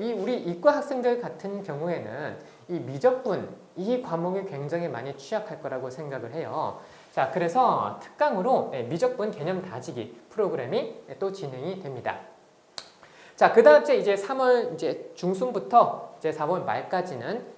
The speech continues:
중간고사 대비에 이루-, 이제 이루어질 것이고요.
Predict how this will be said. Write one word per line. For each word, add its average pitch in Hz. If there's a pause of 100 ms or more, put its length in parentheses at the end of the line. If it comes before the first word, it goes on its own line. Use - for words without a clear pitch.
중간고사 151
대비에 143
이루-, 147
이제 120 (100)
이루어질 135
것이고요. 127